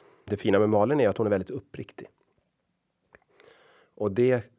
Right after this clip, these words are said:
nu får man också säga så att du hade faktiskt skrivit ett bra manus.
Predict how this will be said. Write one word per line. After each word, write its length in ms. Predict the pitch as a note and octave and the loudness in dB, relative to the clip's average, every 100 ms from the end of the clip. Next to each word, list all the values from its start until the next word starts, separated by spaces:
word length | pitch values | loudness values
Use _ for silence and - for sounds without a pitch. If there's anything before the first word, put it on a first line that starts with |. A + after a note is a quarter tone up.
| _ _ _ _ _ _ _ _ _ _ - | _ _ _ _ _ _ _ _ _ _ -8
nu 100 | G2 | -4
får 120 | A2+ | 2
man 120 | A#2+ | 2
också 200 | G2+ - | 2 -4
säga 240 | E2+ E2+ | -4 -4
så 80 | E2+ | -2
att 80 | F2+ | -2
du 80 | F2 | 0
hade 160 | G#2 | 0
faktiskt 220 | F2 F#2+ - | 0 -4 -4
skrivit 260 | F#2 - | -10 -8
ett 160 | F#2 - | -10 -2
bra 280 | A2+ C#3 A#2+ | 2 4 2
manus. 480 | F2 - - - | -2 -6 -14 -18